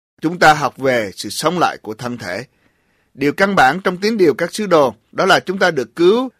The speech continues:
ra khỏi sự trừng phạt của tội lỗi, nghĩa là giá trả án phạt của tội lỗi, và chúng ta được giải cứu khỏi quyền lực tội lỗi, nghĩa là sự chủ động và chi phối trên ý chí, tâm linh, thân thể của con người. Sự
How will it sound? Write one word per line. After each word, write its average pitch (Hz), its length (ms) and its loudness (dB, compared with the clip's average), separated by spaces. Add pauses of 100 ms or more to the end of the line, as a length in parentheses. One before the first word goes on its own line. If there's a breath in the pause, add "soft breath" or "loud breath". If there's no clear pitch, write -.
(140)
ra 175 280 4
khỏi 139 360 0
sự 120 220 -8
trừng 143 340 0
phạt 120 280 -2
của 156 120 -2
tội 127 280 0
lỗi, 127 380 -2
nghĩa 131 160 -4
là 147 120 2
giá 139 280 0
trả 135 320 0
án 196 260 0
phạt 151 200 -6
của 147 120 -6
tội 117 220 -4
lỗi, 113 280 -4 (320 soft breath)
và 117 100 -8
chúng 170 180 -8
ta 180 120 4
được 135 160 -6
giải 113 280 -4
cứu 202 300 0
khỏi 147 360 -2
quyền 151 220 0
lực 135 240 -4
tội 123 160 0
lỗi, 123 320 -2 (280 soft breath)
nghĩa 135 140 -2
là 135 200 2
sự 117 220 -8 (120)
chủ 147 200 0
động 113 380 -2
và 113 160 -6
chi 170 280 -6
phối 170 280 -2
trên 165 300 2
ý 190 180 -6
chí, 180 320 -2
tâm 156 280 -6
linh, 151 240 -2
thân 151 260 -8
thể 113 200 -8
của 120 140 -12
con 135 220 -6
người. 123 180 -6 (640)
Sự - 120 -12